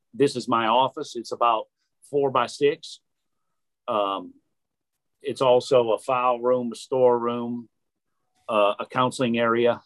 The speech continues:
<laughs> you know, but we try to maximize everything. I pay the same amount of rent for this space that makes me no money as I do for that case up front where all my money's made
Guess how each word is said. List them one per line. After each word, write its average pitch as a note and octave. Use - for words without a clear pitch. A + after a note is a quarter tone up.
<laughs> -
you G#3+
know, F3+
but -
we E3+
try D#3+
to C#3
maximize C3
everything. A#2+
I B2+
pay D3+
the C3
same D3
amount C3+
of A2+
rent C3
for A#2
this A#2+
space B2+
that A2+
makes A#2
me A#2+
no A2+
money A2+
as G#2+
I A2+
do A2+
for A2
that G#2
case C3+
up A2+
front C3+
where G#2
all G#2+
my G2
money's F#2
made E2+